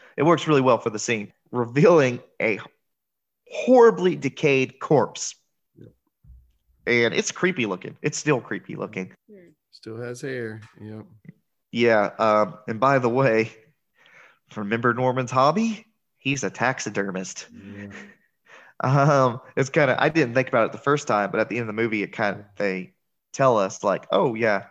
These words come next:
Speaker 1: he knew how to preserve a body." <laughs> Yeah, so this is terribly creepy. So the mom is definitely dead. Uh, and then Norman runs
Speaker 2: Not in her
Speaker 1: in.
Speaker 2: coffin.
Speaker 1: Huh?
Speaker 2: Not in her coffin in that cemetery.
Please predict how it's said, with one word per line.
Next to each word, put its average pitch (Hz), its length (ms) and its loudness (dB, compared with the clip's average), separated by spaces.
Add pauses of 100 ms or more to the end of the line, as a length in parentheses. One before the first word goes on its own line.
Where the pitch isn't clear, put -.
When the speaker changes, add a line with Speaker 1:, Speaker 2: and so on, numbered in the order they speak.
(460)
Speaker 1:
he 143 280 -6
knew 127 240 -2
how 120 100 2
to 123 80 0
preserve 127 360 0
a 135 60 0
body." 123 920 -2
<laughs> - 20 -20 (800)
Yeah, 87 320 -10
so - 100 -18
this 127 180 -2
is 95 160 -12 (240)
terribly 110 400 -6
creepy. 101 520 -10 (580)
So 135 140 -4
the 139 80 -4
mom 208 300 0
is 165 180 -8 (180)
definitely 151 320 -2
dead. 123 440 2 (580)
Uh, 104 260 -6
and 120 140 -4
then 165 320 0
Norman 208 460 0
runs 156 300 0
Speaker 2:
Not 147 60 -2
in 143 60 0
her 123 60 -2 (100)
Speaker 1:
in. 190 80 -16
Speaker 2:
coffin. 120 220 -20 (600)
Speaker 1:
Huh? 165 180 0 (280)
Speaker 2:
Not 147 180 -6
in 147 60 -6
her 147 140 -6
coffin 160 340 -6
in 135 140 -6
that 135 320 -10
cemetery. 131 720 -6